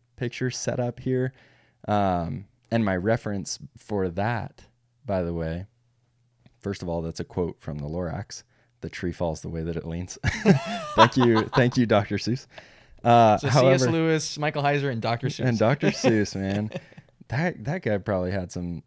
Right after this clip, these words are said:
Speaker 1: psychedelic experiences.
Speaker 2: Yeah. <laughs>
Speaker 1: Um, but I would say that is from Perelandra, C S Lewis's Perelandra. He envisions the temptation and the fall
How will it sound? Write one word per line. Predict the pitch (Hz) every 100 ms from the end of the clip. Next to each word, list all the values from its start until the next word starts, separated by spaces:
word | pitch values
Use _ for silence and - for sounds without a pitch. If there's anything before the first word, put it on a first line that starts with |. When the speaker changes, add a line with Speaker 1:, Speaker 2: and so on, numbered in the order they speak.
| -
Speaker 1:
psychedelic | - 92 90 87 85 82
experiences. | 85 - 92 85 98 - 762
Speaker 2:
Yeah. | - 113 113 104 98
<laughs> | 87
Speaker 1:
Um, | 90 - - - - -
but | 135 143 127 117 - - _ - - - - -
I | 143
would | 170 147
say | - 135 127 123 113 -
that | 98 101 127 123 - -
is | 110 101
from | - 107 98 95
Perelandra, | - 107 110 143 156 95 117 - _
C | - 113
S | 117
Lewis's | 110 107 113 107
Perelandra. | - 101 120 107 95 90 92 113 - _ _ _ _
He | - 113 110 110 -
envisions | 104 98 98 135 113 92 87 -
the | 92
temptation | 101 90 110 110 113 101
and | 98
the | 90
fall | - 82 80 80 92